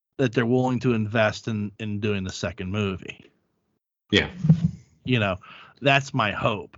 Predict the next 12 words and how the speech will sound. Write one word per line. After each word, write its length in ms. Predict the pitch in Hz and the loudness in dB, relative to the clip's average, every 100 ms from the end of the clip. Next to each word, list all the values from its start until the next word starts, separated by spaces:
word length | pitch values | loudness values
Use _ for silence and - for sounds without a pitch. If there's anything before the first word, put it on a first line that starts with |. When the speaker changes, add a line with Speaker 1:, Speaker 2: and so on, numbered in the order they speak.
| - | -20
Speaker 1:
Like, 440 | - 107 95 90 - _ _ _ _ _ _ _ _ _ _ _ _ _ _ _ _ 101 - _ _ _ _ _ _ _ _ _ _ _ _ | -8 -6 -6 -8 -18 _ _ _ _ _ _ _ _ _ _ _ _ _ _ _ _ -18 -18 _ _ _ _ _ _ _ _ _ _ _ _
you 100 | 139 | -2
know, 320 | 110 101 131 - - - 139 | -2 -2 -8 -12 -16 -12 -6
oh 220 | 120 95 | -6 -4
man, 280 | 107 113 95 | -4 -2 -4
let's, 220 | 101 - | -6 -6
let's 180 | 156 - | -6 -2
watch 320 | 185 185 - | 0 0 2
this, 260 | 151 139 135 | 2 2 4
uh, 300 | 117 117 107 - _ _ _ _ _ _ _ _ | 4 4 0 -10 _ _ _ _ _ _ _ _
this 140 | - 117 | -6 -4
Dune. 760 | 113 107 135 131 110 92 90 | -4 4 6 6 4 0 -4